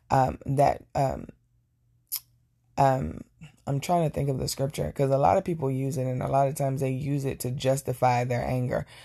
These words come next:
Uh, it says, "When angry, sin not." Uh, but here's the thing. Yes, we get angry, but in the midst of you being angry,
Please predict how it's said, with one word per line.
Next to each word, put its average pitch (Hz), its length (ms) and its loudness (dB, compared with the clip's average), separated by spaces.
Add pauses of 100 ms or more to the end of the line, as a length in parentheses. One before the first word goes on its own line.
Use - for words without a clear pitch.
(300)
Uh, 131 200 6
it 135 120 2
says, 143 280 0
"When 131 180 -2
angry, 139 420 0
sin 135 420 -2
not." 135 400 -2 (640)
Uh, 135 300 6 (360)
but 147 420 4
here's 208 360 0
the 151 100 -2
thing. 143 360 -2 (440)
Yes, 180 420 6
we 170 140 -2
get 147 240 -2
angry, 147 400 -2
but 143 220 -4
in 139 160 0
the 135 80 0
midst 147 500 -2
of 143 140 2
you 135 160 0
being 139 340 -2
angry, 139 540 -2